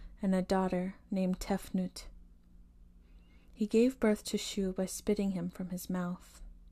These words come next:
He declared his son the god of the air. He then gave birth to his daughter Tefnut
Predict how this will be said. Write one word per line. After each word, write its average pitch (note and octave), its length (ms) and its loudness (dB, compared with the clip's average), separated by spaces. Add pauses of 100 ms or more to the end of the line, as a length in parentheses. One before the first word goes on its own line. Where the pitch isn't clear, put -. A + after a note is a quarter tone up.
(520)
He G#3 140 0
declared A3+ 460 4
his A3+ 140 0
son G#3+ 420 4 (300)
the G3+ 60 0
god G3+ 480 6
of G3+ 120 -2
the - 200 -6
air. F3+ 440 0 (1300)
He G#3 140 0
then G3+ 160 6
gave G#3+ 300 4
birth G3+ 240 -2
to G#3+ 100 -4
his G3+ 180 -2
daughter F#3 420 2
Tefnut - 640 -2